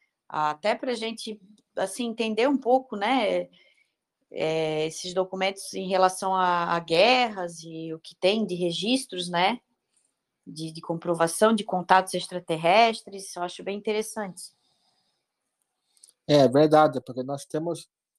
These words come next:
Speaker 2: nós temos o governo americano que liberou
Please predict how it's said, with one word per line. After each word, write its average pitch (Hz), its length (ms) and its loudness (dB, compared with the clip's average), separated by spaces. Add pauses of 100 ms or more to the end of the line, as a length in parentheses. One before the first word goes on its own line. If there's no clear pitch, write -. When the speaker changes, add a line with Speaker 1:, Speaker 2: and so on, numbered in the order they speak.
(420)
Speaker 2:
nós 143 120 -10
temos 165 340 -2
o 165 80 -2
governo 160 300 0
americano 165 880 0
que 131 600 -2
liberou 127 680 4